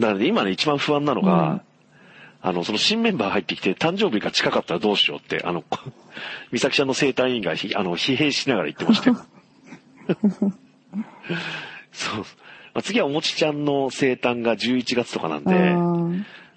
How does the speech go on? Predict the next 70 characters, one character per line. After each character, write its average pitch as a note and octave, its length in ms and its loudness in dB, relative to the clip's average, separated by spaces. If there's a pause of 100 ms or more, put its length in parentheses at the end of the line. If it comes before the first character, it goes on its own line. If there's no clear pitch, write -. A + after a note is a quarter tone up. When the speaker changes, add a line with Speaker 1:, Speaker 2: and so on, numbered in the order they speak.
(220)
Speaker 1:
ま A2+ 100 0
あ、 B2 40 0
そ C3+ 100 0
こ B2+ 120 2
今 C#3 160 0
か - 80 -4
ら F2+ 60 0
考 G#2 220 0
え G2+ 40 2
始 A2 160 -2
め A#2 100 2
な F#2 60 0
き E2 80 -4
ゃ E2+ 40 -2
ね、 F#2 100 -2
み F2 80 -6
た D#2+ 80 -4
い - 20 -2
な D#2 60 -6
こ - 80 -10
と F2 80 -8
を - 20 -10
話 F2+ 220 -4
し - 80 -6
な F#2 60 0
が D#2 100 -2
ら、 F#3 200 4
Speaker 2:
う - 20 4
ん F3 40 2
う - 40 2
ん E3 680 0
う - 20 -8
ん。 - 40 -12
Speaker 1:
そ D#2+ 180 -8
う、 D2+ 40 -6
新 C3+ 260 -2
メ D3+ 120 0
ン E3+ 80 2
バ F2+ 240 -2
ー、 - 40 -16 (500)
ね、 G2 240 0 (160)
誕 B2+ 120 0
生 C3+ 100 2
日 F#2 80 -4
近 - 180 -2
か A2+ 80 2
っ - 60 -2
た - 120 -4
ら D2 200 -4 (140)
ど A#2 100 2
う A2+ 40 0
し - 160 -2
よ C#2+ 80 -12
う - 40 -12
っ - 60 -20 (140)
て A2+ 60 0
い - 40 2
う。 - 80 -16
Speaker 2:
八 - 280 0
月 A#3+ 200 2
と G3 100 4
か F3+ 100 4
だ D#3+ 80 0
っ E3 40 -2
た D#3 120 0
ら D#3 60 4
嫌 D#3+ 140 4
で E3 100 2
す - 80 -6
ね。 - 240 -6